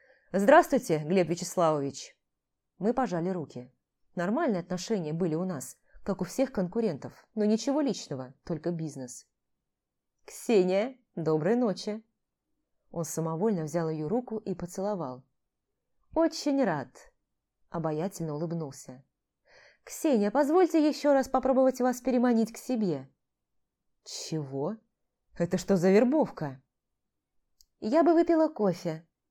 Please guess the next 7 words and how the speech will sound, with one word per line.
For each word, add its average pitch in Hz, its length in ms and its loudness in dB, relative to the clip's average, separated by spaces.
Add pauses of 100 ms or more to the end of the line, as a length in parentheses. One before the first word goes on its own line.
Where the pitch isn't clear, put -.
(500)
мягко 180 380 -2
отозвалась 165 500 -4
русалка 160 580 -4 (240)
и 254 100 -4
руку 240 460 -4
не 180 220 0
выдернула. 156 840 -4